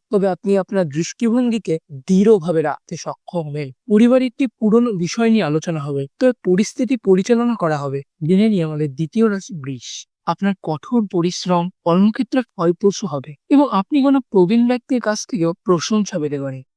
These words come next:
অর্থনৈতিক পরিস্থিতির উন্নতির লক্ষণ দেখা যাচ্ছে। পারিবারিক পরিবেশ মনোরম হবে, না স্ত্রীর সাথে সময় ভালো কাটানো হবে, সম্পর্কের মাধুর্য থাকবে। ভ্রমণ এবং সংক্ষেপ্তিতে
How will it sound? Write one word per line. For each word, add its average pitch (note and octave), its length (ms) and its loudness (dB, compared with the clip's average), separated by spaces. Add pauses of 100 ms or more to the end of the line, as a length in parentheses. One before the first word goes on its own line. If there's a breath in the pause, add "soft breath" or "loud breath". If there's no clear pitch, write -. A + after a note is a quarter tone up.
(100)
অর্থনৈতিক F#3+ 760 0
পরিস্থিতির F#3 640 0
উন্নতির F#3 420 0
লক্ষণ F3 500 0
দেখা D3+ 200 -4
যাচ্ছে। C#3+ 440 -6 (220)
পারিবারিক E3+ 480 2 (100)
পরিবেশ F3 500 2
মনোরম E3 400 0
হবে, E3 200 -4 (140)
না F#3 80 0
স্ত্রীর A3+ 300 -2
সাথে A#3+ 280 -4
সময় G3+ 300 -2
ভালো D#3+ 240 -2
কাটানো D#3 300 -6
হবে, C#3 260 -6 (180)
সম্পর্কের D#3+ 600 -2
মাধুর্য D#3 460 -2
থাকবে। D#3+ 360 -4 (200)
ভ্রমণ G3 420 4
এবং D4 220 0
সংক্ষেপ্তিতে F#3 840 -2